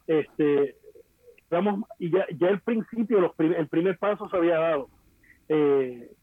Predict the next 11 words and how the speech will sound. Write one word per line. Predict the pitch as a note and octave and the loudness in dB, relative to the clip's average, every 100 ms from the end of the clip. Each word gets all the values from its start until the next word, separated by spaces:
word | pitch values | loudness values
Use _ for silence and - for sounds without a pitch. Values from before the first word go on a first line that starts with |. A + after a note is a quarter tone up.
| _ | _
nosotros | D3+ C#3 D#3 F#3+ G#3 - _ _ - | -12 -6 2 4 2 0 _ _ -4
al | D#3+ D3 | -2 0
mes, | D#3 F#3 G#3+ - _ _ _ _ _ _ _ - | 0 0 0 -4 _ _ _ _ _ _ _ -4
al | D#3 C#3+ | -2 0
mes | F3 G3+ - - | 0 -2 -2 -6
se | D#3 | -2
nos | D3+ | 0
iban | E3+ F3+ D3+ | 0 0 -2
diez | D#3+ C3 | -2 -2
mil | E3+ E3 | -4 -2
dólares, | E3+ D3+ A#2 | 0 0 -4